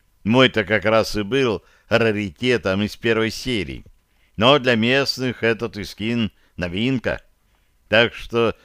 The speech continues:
даже его я могу спокойно реализовать. Конечно, покупателя удивит, откуда мог взяться тут столь ценный предмет. Но на то это и фронтир, чтобы тут можно было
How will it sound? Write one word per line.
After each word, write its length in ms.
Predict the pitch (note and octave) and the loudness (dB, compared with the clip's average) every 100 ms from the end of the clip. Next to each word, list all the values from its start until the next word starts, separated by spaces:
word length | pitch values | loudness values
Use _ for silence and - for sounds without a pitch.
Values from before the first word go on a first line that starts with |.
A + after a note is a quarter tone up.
| _ - | _ 0
даже 320 | A#2 G#2 A#2 | 2 2 0
его 340 | A#2 B2+ A2 | -2 0 0
я 140 | F#2+ G2 | 0 0
могу 320 | G#2 A#2 C3 | -2 -4 -6
спокойно 680 | - G2 A2 B2+ B2 A#2+ G2+ _ - | -6 -6 -2 -2 0 -2 -4 _ -6
реализовать. 880 | A2 A#2 A2+ G#2 F#2+ E2+ B1 - - _ _ _ _ - | -2 0 0 -2 -4 -4 -6 -12 -20 _ _ _ _ -2
Конечно, 440 | C3 F3 D3+ D#3 | 0 2 0 -4
покупателя 720 | C3+ C3 C#3+ D#3+ D3+ C#3 D3 | -4 -6 -2 0 0 0 -2
удивит, 600 | D3+ D3 F3 F#3 G#2+ - | -2 -2 -4 -6 -6 -8
откуда 320 | E2+ - A2 A2 | -10 -6 -4 0
мог 180 | A2+ | -2
взяться 540 | F2 D2 B2+ B2+ - G#2 | -2 0 0 0 -2 -6
тут 340 | A#2 B2 D3 | -4 -6 -6
столь 320 | - - G2+ | -10 -4 -4
ценный 460 | D#2+ - A#2 A2+ A#2 | -4 -2 0 0 -2
предмет. 640 | C3 D3 D#3 F#3 C#3 - _ _ _ _ _ _ - | -2 -4 -2 -2 -2 -6 _ _ _ _ _ _ -4
Но 200 | G2+ A2+ | 2 4
на 200 | A#2 A2+ | 4 4
то 200 | G#2+ G#2 | 2 2
это 280 | G2+ F2+ A2 | 2 0 -2
и 100 | A2+ | -2
фронтир, 680 | A#2+ D3 D3+ E3+ G3 F3 - _ _ | -2 -2 -2 0 0 0 -10 _ _
чтобы 300 | - G#2+ G#2+ | -8 -4 -2
тут 240 | A#2 A2 G#2 | -2 -4 -2
можно 320 | A2 F#2+ G#2+ | 0 0 -2
было 300 | G#2 G#2 | 0 0